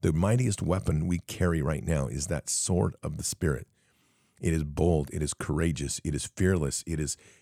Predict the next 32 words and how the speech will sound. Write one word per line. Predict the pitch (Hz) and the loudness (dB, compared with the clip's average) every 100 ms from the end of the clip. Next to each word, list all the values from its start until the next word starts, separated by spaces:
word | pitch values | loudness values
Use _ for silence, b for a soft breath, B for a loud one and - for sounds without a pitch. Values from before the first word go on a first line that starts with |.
| B | B
destructive | 80 - - - 104 - 85 | -2 -2 -2 0 0 0 -4
to | - - | -2 -4
evil, | 87 80 67 - _ _ _ _ _ - | -2 -2 -2 -8 _ _ _ _ _ -6
and | 87 76 | -2 0
yet | 73 | -2
it | - | -4
is | 76 - | -6 -6
healing | - 131 92 - - _ _ - | -4 0 0 -2 -10 _ _ -6
to | 76 | -2
man. | 76 65 - _ _ _ _ _ _ _ _ _ _ _ _ _ _ - | 0 -2 -8 _ _ _ _ _ _ _ _ _ _ _ _ _ _ -6
So, | - 110 95 - | 0 0 -2 0
patriots, | 90 - 80 - | 0 0 -2 0
lean | 92 | 0
into | 82 82 67 | 0 -2 -6
that. | - - _ b b b | -12 -14 _ b b b
Wield | - 190 95 | 2 6 6
it | 85 - | 4 0
boldly, | 85 87 - 62 _ _ | 0 0 -2 -12 _ _
wield | 85 90 82 | 0 0 0
it | 80 | -2
precisely, | 87 - 78 78 - - - _ b b b b b b | -4 -4 -2 -2 -2 -6 -8 _ b b b b b b
and | 82 | 0
understand | 90 95 80 - 92 82 | 4 4 2 0 0 2
that | 76 | 0
we | - 101 | 2 4
are | 90 | 4
the | 76 | 0
children | - 87 85 85 | -2 0 2 0
of | 76 | 2
the | |
Most | 78 78 - | 0 0 -2
High. | 71 62 | -2 -4